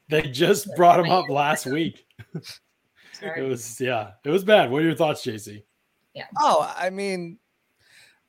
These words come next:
Speaker 3: first, you know, obviously get the elephant out of the room. Officiating sucked. It was terrible.
Speaker 1: Oh.
Speaker 3: Uh, it w-, and it continues to be awful. And, you know, I, I don't, part of me is like, okay, 'cause Brady's been getting the benefit of the doubt. People have been, "Oh, you know, Brady gets all the calls, all the calls."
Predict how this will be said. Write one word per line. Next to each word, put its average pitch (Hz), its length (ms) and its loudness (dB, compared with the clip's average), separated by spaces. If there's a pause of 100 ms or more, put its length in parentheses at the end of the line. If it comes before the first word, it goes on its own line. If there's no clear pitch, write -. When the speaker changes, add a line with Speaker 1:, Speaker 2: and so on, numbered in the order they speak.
Speaker 3:
first, 220 380 0
you 190 80 0
know, 170 140 4
obviously 165 540 2
get 156 180 -4
the 156 80 0
elephant 151 320 0
out 147 80 0
of 143 60 0
the 143 60 -2
room. 143 180 -2
Officiating 143 520 -4
sucked. - 720 -10
It 160 60 -4
was 160 180 -4
terrible. 139 640 -2 (300)
Speaker 1:
Oh. 135 40 -2
Speaker 3:
Uh, 143 280 2
it 170 60 0
w-, 170 200 0 (240)
and 165 160 0
it 160 80 -2
continues 165 460 -4
to 165 100 -6
be 147 140 0
awful. 131 420 0
And, 143 460 -2 (320)
you 151 80 -6
know, 214 80 0
I, 190 160 -2 (680)
I 185 80 -2
don't, 214 300 -2 (760)
part 233 180 2
of 269 60 0
me 254 80 -4
is 185 100 -6
like, 180 140 2
okay, 151 440 2 (280)
'cause 156 140 -4
Brady's 180 360 0
been 175 160 -2
getting 160 220 0
the 156 100 0
benefit 151 360 0
of 143 40 -8
the 147 80 -4
doubt. 139 300 -2
People 151 200 -4
have 143 60 -6
been, 151 160 0
"Oh, 170 280 4
you 156 80 2
know, 151 100 -2
Brady 165 240 -2
gets 160 180 -4
all 156 100 2
the 147 60 -2
calls, 160 300 0
all 151 60 -2
the 139 60 -8
calls." 170 300 0